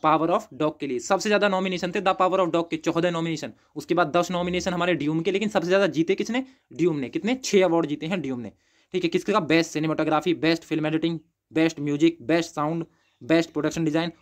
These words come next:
और विजुअल इफेक्ट, ये सभी ड्यून ने जीते हैं, बहुत ही इंपॉर्टेंट है, याद रखना है। फिर उसके बाद बेस्ट डायरेक्टर देखा, ठीक है, तो द पावर of डॉग के अंदर ये है हमारी डायरेक्टर, जिनका नाम क्या है, जैन कैपियन। उसके बाद नेक्स्ट बात करें तो नेक्स्ट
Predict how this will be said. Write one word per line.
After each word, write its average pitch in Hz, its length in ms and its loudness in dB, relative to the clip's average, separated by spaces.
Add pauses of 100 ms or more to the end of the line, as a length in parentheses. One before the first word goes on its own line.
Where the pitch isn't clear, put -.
और 170 80 2
विजुअल 151 280 2
इफेक्ट, - 260 -4
ये 156 100 0
सभी 160 320 0
ड्यून 156 240 0
ने 156 100 0
जीते 147 200 -4
हैं, 190 140 -4 (100)
बहुत 147 280 -2
ही 175 60 0
इंपॉर्टेंट 165 340 -2
है, 180 60 2
याद 120 200 0
रखना 110 200 -8
है। 104 80 -12 (640)
फिर 190 120 4
उसके 180 180 -2
बाद 196 240 2 (500)
बेस्ट 160 260 0
डायरेक्टर 165 340 2
देखा, 170 280 0 (360)
ठीक 180 140 -4
है, 151 60 -2
तो - 140 -10
द 131 80 -6 (120)
पावर 160 260 2
of 160 160 0
डॉग 151 320 -2
के 175 100 -4
अंदर 175 240 -2 (260)
ये 147 80 -4
है 156 120 -4
हमारी 156 200 0
डायरेक्टर, 151 400 0 (180)
जिनका 139 260 -6
नाम 147 220 -2
क्या 156 140 -4
है, 185 140 -2
जैन 156 300 -4
कैपियन। 117 420 -6 (440)
उसके 180 180 -2
बाद 180 180 4
नेक्स्ट 165 320 -2
बात 165 200 0
करें 180 200 -6
तो 175 80 -8
नेक्स्ट 147 500 -4